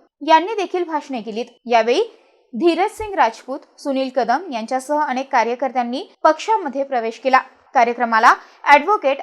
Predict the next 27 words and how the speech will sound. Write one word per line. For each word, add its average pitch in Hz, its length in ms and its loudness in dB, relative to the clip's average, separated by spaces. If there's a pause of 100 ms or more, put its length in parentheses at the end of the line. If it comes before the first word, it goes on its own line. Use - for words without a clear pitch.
आसाराम 277 440 2
रोठे, 233 360 -4 (220)
तालुका 247 300 2
प्रमुख 226 360 -2 (200)
सचिन 330 480 0
वाणी, 233 260 -2 (400)
संजय 330 320 4
निकम, 240 340 -2 (260)
अविनाश 269 460 0
गलांडे, 220 420 -2 (140)
प्रकाश 254 440 0
चव्हाण, 233 280 -2
प्रशांत 240 480 -6
शिंदे, 240 380 -4 (360)
डॉक्टर 302 300 6
राजीव 311 380 2
डोंगरे 233 380 -4
यांच्यासह 277 540 -6
अनेकांची 277 440 -4
उपस्थिती 226 420 -8
होती. 226 480 -12
कार्यक्रमाचं 233 540 0
सूत्रसंचालन 247 760 -2 (300)
विठ्ठल 330 460 -2
डमाळे 262 440 0
यांनी 233 220 -8
केलं, 226 200 2